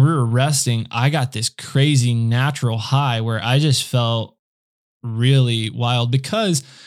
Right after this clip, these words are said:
when I was in the sauna, I was so much just more, I, I wasn't focused on any sort of stressors of, like, work or taxes or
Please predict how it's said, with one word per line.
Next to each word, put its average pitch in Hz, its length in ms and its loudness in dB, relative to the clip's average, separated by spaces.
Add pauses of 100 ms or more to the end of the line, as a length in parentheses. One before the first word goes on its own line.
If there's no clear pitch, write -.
when 175 100 0
I 202 80 0
was 190 120 0
in 214 100 -2
the 190 60 0
sauna, 160 760 0
I 147 120 -2
was 143 160 2
so 196 120 -2
much 156 240 -4
just 135 160 0
more, 131 400 4 (440)
I, 180 100 -4 (220)
I 170 60 -2
wasn't 165 680 0
focused 139 540 0
on 113 480 -4 (1200)
any 165 240 4
sort 131 260 2
of 120 60 -8
stressors 131 920 -2
of, 113 680 -6 (280)
like, 135 280 -16
work 202 360 -4 (240)
or 120 640 0 (520)
taxes 123 600 -4 (100)
or 123 580 0